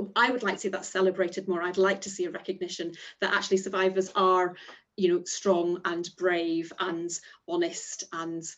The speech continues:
um, you know, and resilient ultimately, um, which leads us quite nicely into, um, next week's podcast. We're going to be talking about the difference it can make to survivors to be able to talk openly about that experience, um, how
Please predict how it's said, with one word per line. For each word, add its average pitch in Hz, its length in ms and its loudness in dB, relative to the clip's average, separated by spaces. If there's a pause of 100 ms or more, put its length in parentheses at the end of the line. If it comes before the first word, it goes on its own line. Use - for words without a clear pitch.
(240)
um, 170 400 -4 (500)
you 190 100 0
know, 170 200 -2
and 208 200 4
resilient 185 600 0
ultimately, 170 580 -4 (280)
um, 180 420 2 (180)
which 294 200 2
leads 294 220 4
us 254 80 0
quite 220 200 0
nicely 196 340 4 (100)
into, 190 580 2
um, 175 400 0
next - 340 0
week's - 200 -6
podcast. 226 640 -6
We're 196 60 2
going 190 160 4
to 190 100 -4
be 196 80 0
talking 190 380 -2
about 190 200 0
the 190 60 -6
difference 190 320 -6
it 190 80 -6
can 185 100 -4
make 220 200 2
to 202 80 -8
survivors 180 640 -2 (160)
to 220 120 -2
be 240 120 2
able 269 240 2
to - 80 -10
talk 196 240 -2
openly 180 320 -4
about 170 240 -8
that 165 120 -8
experience, 175 760 -4 (300)
um, 185 300 2
how 208 360 4